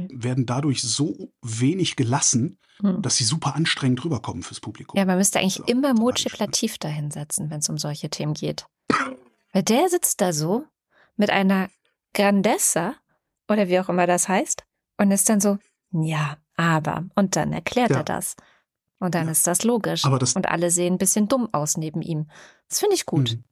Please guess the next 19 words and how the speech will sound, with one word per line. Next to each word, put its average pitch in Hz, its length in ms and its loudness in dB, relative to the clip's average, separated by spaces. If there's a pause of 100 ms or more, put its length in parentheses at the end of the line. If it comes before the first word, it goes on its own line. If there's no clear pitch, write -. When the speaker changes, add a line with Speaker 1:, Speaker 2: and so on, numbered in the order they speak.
(240)
Speaker 1:
Aber 120 140 2
das 123 140 4
ist 135 120 2
halt 127 160 0
wieder 117 360 2 (420)
eine 120 220 2
Frage 120 340 2
der, 110 520 0
der 110 240 -8
Gäste, 131 300 0
die 117 140 0
eingeladen 107 540 -2
werden. 117 260 -4 (100)
Speaker 2:
Ja. - 200 -6
Speaker 1:
Was 113 240 -2
mich 135 340 2
ja 131 100 4
so 127 140 2
aufbringt, 123 640 0